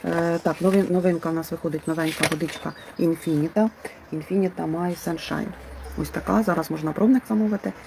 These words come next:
і буде водичка сама в слідуючому каталогі. Зараз розішлю запрошення.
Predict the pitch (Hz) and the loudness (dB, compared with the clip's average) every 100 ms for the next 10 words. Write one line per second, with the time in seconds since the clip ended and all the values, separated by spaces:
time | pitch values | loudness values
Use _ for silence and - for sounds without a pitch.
0 | - - 269 185 185 170 170 - - - | -6 0 2 2 2 2 0 -2 -4 -6
1 | 202 - - - - - 160 160 - - | -8 -12 -14 -10 -6 -2 0 0 -2 0
2 | - - - - - - - - - - | 0 0 -6 -14 -12 -12 -10 -10 -12 -12
3 | - - - - - - - 156 160 156 | -12 -10 -10 -10 -8 -2 6 6 6 2
4 | - 160 160 160 156 156 160 156 147 151 | 0 2 2 0 -2 -2 -2 0 0 -2
5 | - - - - 156 170 170 - 165 160 | -6 -10 -10 -4 0 2 2 0 -2 0
6 | 160 - 160 165 - 208 240 - 247 262 | -2 0 0 0 4 6 6 6 6 8
7 | 285 | 6